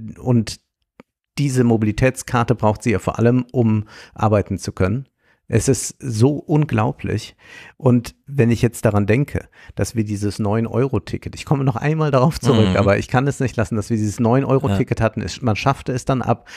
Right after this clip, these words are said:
Speaker 1: sagt, „Ja, wir haben jetzt was Neues, das ist jetzt das neunundvierzig-Euro-Ticket.“ Das ist fast genauso gut und man denkt, „Nee, das ist vierzig Euro teurer.“ Und dann sagt man das neun-, neunundvierzig-Euro-Ticket, gut schön,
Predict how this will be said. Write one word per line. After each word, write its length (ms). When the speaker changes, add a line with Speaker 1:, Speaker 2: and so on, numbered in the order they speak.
Speaker 1:
sagt, 240
„Ja, 120
wir 120
haben 140
jetzt 180
was 160
Neues, 460
das 160
ist 180
jetzt 160
das 120
neunundvierzig-Euro-Ticket.“ 1400
Das 160
ist 140
fast 180
genauso 420
gut 240
und 60
man 140
denkt, 240
„Nee, 240
das 200
ist 140
vierzig 360
Euro 220
teurer.“ 440
Und 80
dann 140
sagt 180
man 140
das 180
neun-, 300
neunundvierzig-Euro-Ticket, 1500
gut 180
schön, 240